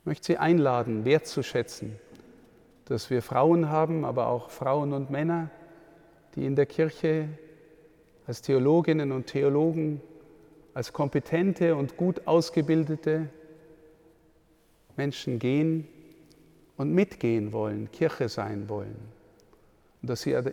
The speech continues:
die Erfahrung machen dürfen, dass sie in dem gesehen sind und wertgeschätzt sind und dass sie dann auch die Erfahrung einer synodalen Kirche,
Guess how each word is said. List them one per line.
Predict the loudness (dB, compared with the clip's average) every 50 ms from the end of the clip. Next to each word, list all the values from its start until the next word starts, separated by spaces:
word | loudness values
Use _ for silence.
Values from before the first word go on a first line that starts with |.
| -6 -4
die | -4 -2
Erfahrung | -2 -4 -4 -2 -2 0 0 2 2 0 0
machen | 0 -4 -4 -4 -4 -2 0
dürfen, | 2 0 0 0 -4 -6 -4 -2
dass | -2 -2 -2 -4
sie | -4 -4 -4
in | -4 -4
dem | -4 -2 -2 -2 -2 -4 -6 -10 -18 -20 -20 -20 -20 -16 -8
gesehen | -6 -6 -4 -2 0 0 2 2 0 -2
sind | -2 -4 -6 -6 -6 -8 -10 -14 -20 -20 -20 -20 _ _ _ _ _ -8
und | -6 -4 -2
wertgeschätzt | -2 -2 -2 -4 -8 -12 -12 -10 -12 -12 -14 -14 -18 -12 -8
sind | -6 -6 -6 -8 -10 -14 -20 -20 _ _ _ _ _ _ _ _ _ _ _ _ _ _ _ _ _ _ _ _ _ -8
und | -4 -4
dass | -4 -4 -4
sie | -2 -2
dann | 0 0 0 0 0
auch | 0 -2 -2 -2 -4 -6 -12 -20 -20 -20 -20 -20 -20 -20 -20 -20 -20 -20 -20 _ _ _ _ _ _ -8
die | -6
Erfahrung | -6 -6 -4 -2 -2 0 0 0 -2 -2 -2
einer | -2 -2 -4 -4
synodalen | -4 2 4 4 6 6 4 4 4 4 2 2 0 -2 -4
Kirche, | -2 -2 0 0 0 -2 -4 -8 -8 -8